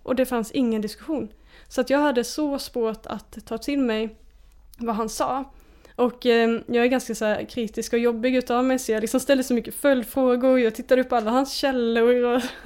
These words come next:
<laughs> så här, tills jag till slut insåg att nej, men han har rätt. Ehm, och, eh, det var liksom svårt att mina kompisar som, eh, var i andra klasser som pluggade,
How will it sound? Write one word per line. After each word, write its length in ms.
<laughs> 520
så 140
här, 180
tills 220
jag 160
till 100
slut 280
insåg 340
att 180
nej, 180
men 120
han 160
har 80
rätt. 460
Ehm, 540
och, 360
eh, 380
det 240
var 140
liksom 520
svårt 640
att 200
mina 320
kompisar 680
som, 400
eh, 200
var 220
i 60
andra 220
klasser 320
som 180
pluggade, 500